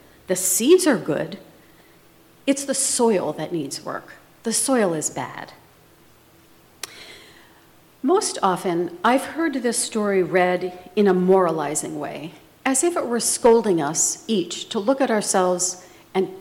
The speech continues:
take ourselves in hand and be good dirt. "Tend to the soil of your soul so that you will be receptive to God's word.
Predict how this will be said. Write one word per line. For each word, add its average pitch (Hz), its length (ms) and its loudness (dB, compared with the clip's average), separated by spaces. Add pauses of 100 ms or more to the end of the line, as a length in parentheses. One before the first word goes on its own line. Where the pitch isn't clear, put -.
(120)
take 466 240 -4
ourselves 226 440 0
in 175 160 0
hand 175 520 -2 (220)
and 180 180 2
be 247 160 2
good 175 360 2
dirt. 165 340 -2 (1200)
"Tend 381 380 8
to 247 200 -2
the 196 60 -4
soil 220 440 4
of 160 120 0
your 202 240 0
soul 156 600 -2 (180)
so 220 160 2
that 190 160 0
you 269 200 6
will 277 120 4
be 214 140 0
receptive 208 600 -2
to - 100 -10
God's 160 380 -2
word. 214 340 -8